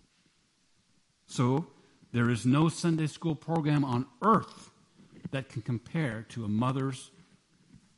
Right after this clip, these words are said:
faithful, prayerful, active engagement in teaching and applying the Word of God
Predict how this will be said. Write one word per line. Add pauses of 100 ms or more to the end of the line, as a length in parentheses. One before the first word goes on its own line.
(100)
faithful, (280)
prayerful, (200)
active
engagement
in
teaching
and
applying
the
Word
of
God